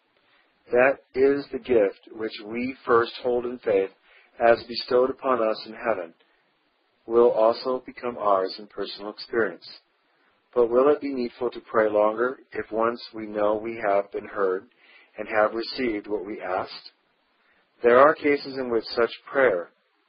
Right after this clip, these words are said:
will not be needful, in which the blessing is ready to break through at once. If we but hold fast our confidence and prove our faith by praising for what we have received in the face of, faith, in the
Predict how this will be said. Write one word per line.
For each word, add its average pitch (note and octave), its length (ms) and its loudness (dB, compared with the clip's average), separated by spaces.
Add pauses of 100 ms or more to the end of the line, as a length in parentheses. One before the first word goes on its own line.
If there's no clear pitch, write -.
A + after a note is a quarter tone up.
will G2+ 200 -4
not G#2+ 480 0
be F#2+ 120 -10
needful, A2 480 -12 (760)
in B2+ 220 0
which G#2 140 0 (120)
the G#2 60 -10
blessing A#2 520 0 (460)
is A2 180 -6
ready A2+ 320 4
to A2 120 -12
break A2 280 0 (100)
through G#2 200 -2
at F#2+ 100 -10
once. G#2+ 260 -4 (760)
If A#2 160 -8
we C3+ 80 -4
but B2 220 4
hold C3 260 2
fast A2+ 500 2
our - 120 -10
confidence G2+ 640 -2
and A2+ 100 -16
prove G#2 240 -4
our A#2+ 220 2
faith F#2 240 0 (540)
by A2+ 140 2
praising B2 640 2
for G#2 140 0
what G2 240 0
we A#2 140 -6
have A2+ 180 -6
received F2+ 460 -6 (500)
in A#2 100 -6
the A#2 80 -2
face A#2 400 4
of, A2 200 2 (140)
faith, B2+ 240 2 (800)
in G#2+ 80 -10
the G#2+ 60 -12